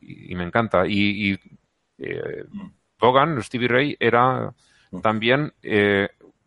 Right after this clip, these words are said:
Speaker 1: alguien que podía tocarte la cosa más sencilla o, o meterse siquiera en florituras. Hay vídeos suyos de, de clases de guitarra que son impresionantes, o sea, y son increíbles.
Speaker 2: Mm.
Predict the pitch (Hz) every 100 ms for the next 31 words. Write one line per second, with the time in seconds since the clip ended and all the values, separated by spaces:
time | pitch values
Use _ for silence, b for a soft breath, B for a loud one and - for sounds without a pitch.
0 | _ - 131 135 104 107 110 110 139 143
1 | 151 131 104 92 98 101 98 95 - 135
2 | 98 98 123 - 120 - 123 135 135 -
3 | 101 95 78 65 - - - 90 87 110
4 | - 120 - - 123 127 117 101 - 147
5 | 95 104 104 131 127 120 - 135 110 92
6 | 90 90 82 90 - 110 - 101 104 98
7 | 95 98 98 110 123 b b b b b
8 | _ _ - 95 92 - 107 120 117 95
9 | - - 92 117 - 82 - - - -
10 | - _ 107 - - 139 127 104 90 120
11 | 90 78 - - B